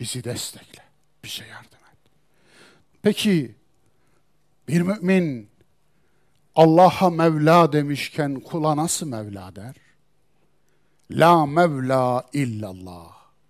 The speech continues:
Ben bu laf kula söylendiğinde önce "Neuzu billah" diyorum, Allah'a sığınıyorum. Sonra da "La Mevla illallah" diyorum. Kime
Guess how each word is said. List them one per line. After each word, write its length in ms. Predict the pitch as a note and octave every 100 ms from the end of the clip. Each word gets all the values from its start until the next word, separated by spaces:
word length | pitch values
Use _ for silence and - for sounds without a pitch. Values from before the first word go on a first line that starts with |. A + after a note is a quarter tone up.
| _ _ _ _ _ _ _
Ben 300 | E3 F3 E3
bu 320 | F3+ F3 D#3+ -
laf 440 | C3 D3+ - -
kula 300 | - D#3 D3+
söylendiğinde 1120 | - C#3+ B2+ C3 B2 B2+ A#2+ A#2 A2+ D3 E3 - _ _ _ -
önce 420 | G3+ F#3+ E3+ D3+
"Neuzu 540 | F3 G3 F3+ C#3 D3
billah" 500 | C3+ B2 A#2+ A#2 -
diyorum, 540 | - A2+ A#2 C#3 D#3+ D#3+ _ _ _ _
Allah'a 360 | - B2 A#2+ A#2+
sığınıyorum. 580 | - C3 B2 B2 D3 F3 - _
Sonra 380 | - G3 E3+ D3
da 200 | D3+ C3+
"La 240 | E3 D3
Mevla 720 | C3 D3+ B2+ A#2 C3 C3+ C#3+ - _ -
illallah" 680 | C#3+ G#2+ F2 F2 - _ _
diyorum. 300 | _ _ _ _ _ _ _ _ _ _ _ _ _ _ _ _ _ _ _ _ _ _ -
Kime 520 | - E4 D4 E4+ E4+